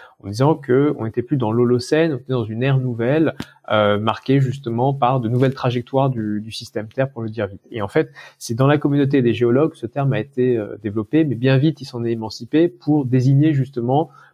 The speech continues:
bah, les conséquences, comme j'indiquais, des activités, euh, humaines,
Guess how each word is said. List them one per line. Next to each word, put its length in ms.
bah, 80
les 120
conséquences, 540
comme 160
j'indiquais, 400
des 140
activités, 580
euh, 400
humaines, 400